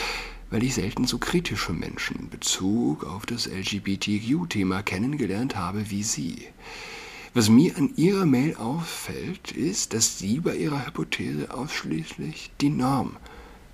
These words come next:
berücksichtigt haben. Wobei Gott jeden Menschen individuell und mit Absicht individuell geschaffen hat. Niemand ist wie ich, niemand ist wie Sie, im Inneren wie im Äußeren. Und jede Person hat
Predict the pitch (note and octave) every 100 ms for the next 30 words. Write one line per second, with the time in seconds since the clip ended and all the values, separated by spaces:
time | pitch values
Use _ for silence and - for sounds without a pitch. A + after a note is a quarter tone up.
0 | - E2+ E2+ - - - - - - -
1 | - - - - - - - - G#2 G2+
2 | F#2+ F2+ F#2+ F#2+ F2+ F2+ - D#2 - F#2+
3 | G2 - F3 F#3+ A2 A2+ - - - F#3
4 | - A2 F#2 F2 - - D#3+ - - -
5 | - - - D#2+ - - - - - -
6 | - - - A2 C#3+ F3+ E3 D#3+ A2 A#2
7 | - - G2+ G#2 F2+ - F#2 F2 - E2
8 | F#2 F#2+ F#2 F#2+ F#2+ F#2+ F2 D#2+ D#2 G2
9 | A2+ A2+ G#2 G2 G#2+ A2 D3 C3 A2+ D3
10 | - -